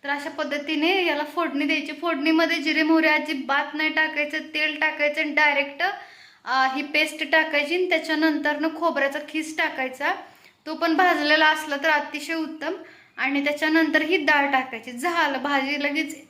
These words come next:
अर्ध्या तासामध्ये ही आमटी तयार होते. आणि त्याच्यानंतर त्याच्यामध्ये कोथिंबीर टाकायची.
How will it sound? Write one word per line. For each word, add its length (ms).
अर्ध्या 340
तासामध्ये 580
ही 220
आमटी 340
तयार 260
होते. 520
आणि 100
त्याच्यानंतर 400
त्याच्यामध्ये 380
कोथिंबीर 540
टाकायची. 500